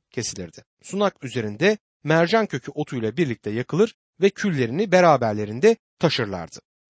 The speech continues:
Bir kişi seyahat sırasında günah işlerse külün bir kısmı suya atılır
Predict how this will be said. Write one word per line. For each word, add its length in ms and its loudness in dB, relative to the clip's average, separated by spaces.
Bir 160 4
kişi 240 -6
seyahat 360 2
sırasında 680 -2
günah 260 0
işlerse 600 0
külün 320 -2
bir 120 -2
kısmı 520 -4
suya 340 0
atılır 400 -2